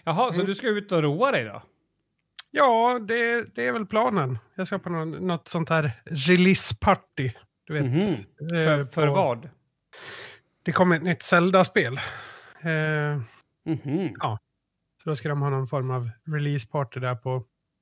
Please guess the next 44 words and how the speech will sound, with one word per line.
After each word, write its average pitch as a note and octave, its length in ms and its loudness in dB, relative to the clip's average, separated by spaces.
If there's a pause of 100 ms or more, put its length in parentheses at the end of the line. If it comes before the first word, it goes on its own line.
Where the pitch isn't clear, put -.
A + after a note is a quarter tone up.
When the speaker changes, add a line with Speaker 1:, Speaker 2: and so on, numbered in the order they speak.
(140)
Speaker 2:
Heter G#3+ 160 -4
det G#3 60 0
Space F#3+ 560 -2
i - 20 -8
Stockholm, F#3+ 360 -2
Speaker 1:
Ja. F3+ 40 0
Speaker 2:
va? G3 160 -2 (340)
Speaker 1:
Ja, D3 80 -6 (200)
Speaker 2:
Ja. F3+ 80 -12 (100)
Speaker 1:
precis. D#3+ 380 -12 (420)
Eh, C#3+ 400 -4
alltså, D3 340 -2 (720)
eh, D#3 100 -8 (160)
jag, D#3+ 400 -6
jag, F3 180 -4
jag F3 180 -4
tror G3+ 300 0
jag D3+ 180 2
kommer D3 320 -2 (180)
aldrig, D3+ 480 -2
alltså C#3+ 200 -4
snart G3 280 0
kommer C#3+ 220 2
jag C3+ 100 2
inte C3+ 220 -2
bli C3 100 -4
bjuden C3 420 -4
på C3 80 -6
någonting, B2+ 460 -4
men B2+ 80 -4
det C#3 80 -4
var F#3+ 260 -2
ju D3+ 80 -2
något B2+ 220 -6
sånt A2+ 220 -8
där B2 160 -4
som B2 240 -8
någon B2 400 -8
frågade B2 400 -8
om A2+ 80 -8
jag A2 100 -10
skulle A#2 220 -14
komma A2 260 -12
på. G#2+ 260 -14